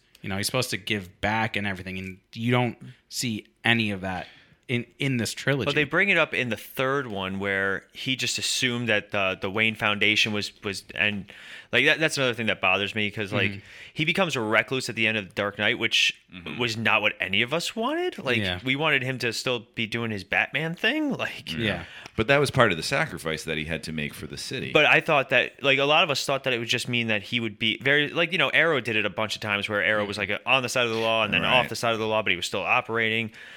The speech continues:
Speaker 2: But, uh, so that, I can't, 'cause I, I have, I like Batman better when he doesn't have the best relationship with Gotham P D. And, 'cause,
Speaker 1: Mm-hmm.
Speaker 2: like, in all honesty, Batman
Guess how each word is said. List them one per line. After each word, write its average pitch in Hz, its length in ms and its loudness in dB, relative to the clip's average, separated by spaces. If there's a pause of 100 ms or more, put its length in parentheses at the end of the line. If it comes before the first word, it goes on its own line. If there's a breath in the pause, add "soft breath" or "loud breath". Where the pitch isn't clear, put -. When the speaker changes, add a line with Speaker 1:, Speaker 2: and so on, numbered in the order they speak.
(240 loud breath)
Speaker 2:
But, 95 280 0
uh, 92 60 -2
so 131 180 -2
that, 139 320 0
I 120 80 -4
can't, - 260 -6
'cause 151 220 -4
I, 220 300 6
I 165 180 4
have, 190 520 0 (380)
I 151 100 8
like 190 240 0
Batman 131 400 4
better 107 340 2
when 107 160 -2
he 110 140 -6
doesn't 104 400 -2
have 101 280 0
the 101 80 -4
best 95 360 -4
relationship 98 640 -2
with 101 380 -8 (100)
Gotham 107 340 -2
P 110 220 -2
D. 107 240 2
And, 98 120 0
'cause, 131 160 -2
Speaker 1:
Mm-hmm. 160 80 0
Speaker 2:
like, 160 120 0
in 170 60 4
all 180 160 2
honesty, 156 340 -2 (340 loud breath)
Batman 190 600 2